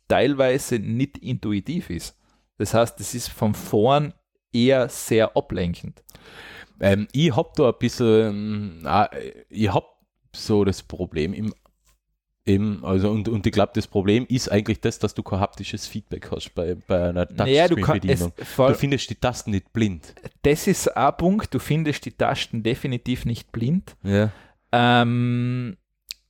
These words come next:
Speaker 1: und du hast auch ein Problem, es ist teilweise, ich mein, es, ein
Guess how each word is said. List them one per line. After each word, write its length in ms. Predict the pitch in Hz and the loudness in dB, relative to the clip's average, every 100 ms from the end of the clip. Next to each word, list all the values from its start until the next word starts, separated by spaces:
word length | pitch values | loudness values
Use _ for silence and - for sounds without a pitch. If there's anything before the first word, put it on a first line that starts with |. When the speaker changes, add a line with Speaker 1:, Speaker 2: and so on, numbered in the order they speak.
| _ - | _ 0
Speaker 1:
und 300 | 143 185 180 | 4 4 2
du 160 | 135 117 | 0 2
hast 320 | 120 151 - - - | 2 2 -2 -8 -4
auch 320 | 104 127 143 - | 0 2 0 0
ein 200 | 123 - | -4 -2
Problem, 640 | 127 123 110 113 139 143 _ - | -6 -2 0 0 0 -6 _ -6
es 340 | 113 - - _ | -6 -6 -14 _
ist 380 | 143 139 - _ - | -10 -10 -12 _ -2
teilweise, 560 | 107 120 117 117 117 | 2 2 4 2 2
ich 60 | 156 | 0
mein, 100 | 156 - - _ _ | 0 -2 -20 _ _
es, 180 | 120 - | -4 0
ein 80 | 95 | -2